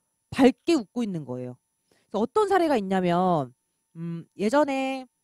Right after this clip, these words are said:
저희 대학원에 사유형 선생님이 있어요. 그 선생님이 아기가 유산된 거예요.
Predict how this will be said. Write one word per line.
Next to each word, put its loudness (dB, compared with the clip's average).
저희 -6
대학원에 0
사유형 0
선생님이 -8
있어요. -14
그 -20
선생님이 -8
아기가 2
유산된 -6
거예요. -12